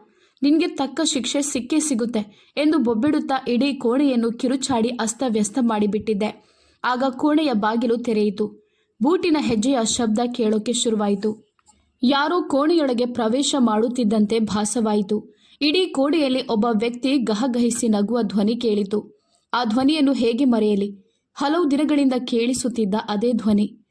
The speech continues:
ಎಷ್ಟೋ ದಿನಗಳಿಂದ ನಾನು ಈ ಶಬ್ದವನ್ನು ನಿರಂತರವಾಗಿ ಕೇಳುತ್ತಿದ್ದೇನೆ. ಇಡೀ ಕೋಣೆ ದೀಪಗಳಿಂದ ಬೆಳಗಿದಾಗ ನನ್ನ ಮುಂದೆ ನಿಂತಿದ್ದ ವ್ಯಕ್ತಿಯನ್ನು ನೋಡಿ ನನಗೆ ಆಶ್ಚರ್ಯವಾಯಿತು.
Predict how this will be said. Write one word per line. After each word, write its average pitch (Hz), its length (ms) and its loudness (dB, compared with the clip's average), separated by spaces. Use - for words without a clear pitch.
ಎಷ್ಟೋ 285 340 0
ದಿನಗಳಿಂದ 285 580 2
ನಾನು 240 240 0
ಈ 247 180 -2
ಶಬ್ದವನ್ನು 254 640 0
ನಿರಂತರವಾಗಿ 240 800 2
ಕೇಳುತ್ತಿದ್ದೇನೆ. 214 760 0
ಇಡೀ 269 260 2
ಕೋಣೆ 269 420 0
ದೀಪಗಳಿಂದ 240 680 0
ಬೆಳಗಿದಾಗ 220 600 0
ನನ್ನ 269 240 4
ಮುಂದೆ 277 280 4
ನಿಂತಿದ್ದ 226 400 0
ವ್ಯಕ್ತಿಯನ್ನು 254 460 0
ನೋಡಿ 233 300 2
ನನಗೆ 226 280 2
ಆಶ್ಚರ್ಯವಾಯಿತು. 208 1040 -2